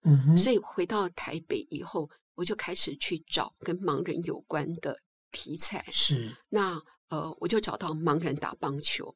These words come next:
Speaker 1: 嗯哼。
Speaker 2: 那我第一个找到的是林信宏。
Speaker 1: 是。
Speaker 2: 那林信宏，哦，我非常庆幸我找到他。
Speaker 1: 是。
Speaker 2: 因为他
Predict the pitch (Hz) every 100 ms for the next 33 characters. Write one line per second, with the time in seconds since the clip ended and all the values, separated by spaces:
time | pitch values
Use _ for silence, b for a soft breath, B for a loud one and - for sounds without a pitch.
0 | _ 151 131 147 254 - _ - 214 175
1 | 175 262 247 220 214 104 156 175 - -
2 | 185 170 143 151 - 190 160 - - -
3 | - - - 151 113 _ _ _ _ _
4 | - - 247 233 185 190 - 226 214 -
5 | 156 - _ _ _ _ _ 202 202 -
6 | 185 269 208 214 - - 262 - 196 147
7 | - - 185 135 - - 120 - 165 143
8 | - - 349 262 _ _ _ - 277 262
9 | 262